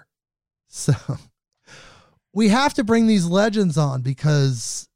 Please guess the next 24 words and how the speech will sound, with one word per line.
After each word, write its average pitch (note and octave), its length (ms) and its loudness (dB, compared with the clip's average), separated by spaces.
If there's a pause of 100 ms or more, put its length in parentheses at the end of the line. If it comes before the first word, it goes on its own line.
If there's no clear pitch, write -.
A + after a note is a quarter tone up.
(260)
again, F3+ 440 0
people E3 300 2
have E3+ 220 2
to E3 100 0
learn E3+ 480 2
from D3 220 0
them. A#2+ 160 -2
They B2 140 -4
need D#3+ 320 -2
to E3+ 100 -2
learn E3+ 440 -4
from D3+ 180 -6
these C#3+ 180 -6
people D#3 320 -6
in C3 80 -6
addition D#3+ 640 -4
to C#3+ 140 -8
learning D3 400 -2
from C3+ 160 -8
people B2 260 -8
that A#2+ 140 -16
are A2+ 60 -14
still F3+ 400 0
here A#2 480 0